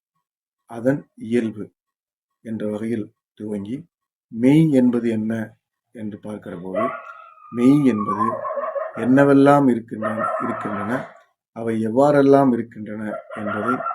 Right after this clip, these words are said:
பார்ப்பதும் ஏற்பதும் என்கிற நிலையில்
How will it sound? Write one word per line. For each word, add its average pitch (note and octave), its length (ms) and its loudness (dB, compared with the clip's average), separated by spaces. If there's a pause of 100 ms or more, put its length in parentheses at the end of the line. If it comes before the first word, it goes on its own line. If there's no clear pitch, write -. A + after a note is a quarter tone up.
(400)
பார்ப்பதும் B2+ 640 -2 (260)
ஏற்பதும் A2 680 -6 (120)
என்கிற G#2+ 340 -10
நிலையில் G#2+ 480 -8